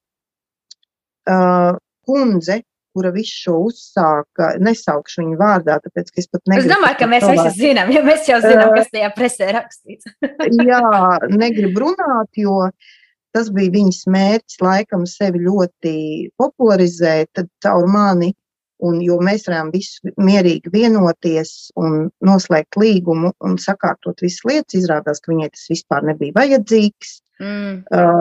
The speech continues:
Speaker 1: viņa pat nenoslēdz ar mani līgumu, bet uzsāk šo P R kampaņu.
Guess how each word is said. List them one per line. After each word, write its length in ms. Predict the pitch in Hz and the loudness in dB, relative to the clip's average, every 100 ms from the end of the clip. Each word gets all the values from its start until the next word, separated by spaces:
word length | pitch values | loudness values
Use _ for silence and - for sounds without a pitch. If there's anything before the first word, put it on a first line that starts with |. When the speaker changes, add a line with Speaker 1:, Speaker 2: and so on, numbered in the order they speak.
| 170 | 2
Speaker 1:
viņa 180 | 170 196 | 2 0
pat 140 | 185 185 | 0 0
nenoslēdz 640 | 190 180 160 180 160 160 | 2 2 0 -4 -4 -4
ar 40 | |
mani 280 | 165 165 160 | -4 -2 0
līgumu, 380 | 262 247 202 170 | 0 0 0 0
bet 160 | 165 - | -2 -6
uzsāk 480 | 208 - 180 156 - | -8 -4 -2 -2 -6
šo 220 | - 180 | -8 -4
P 160 | 202 190 | 0 2
R 220 | 160 - | 0 -2
kampaņu. 640 | 180 180 208 208 156 147 | -2 0 0 -2 -6 -6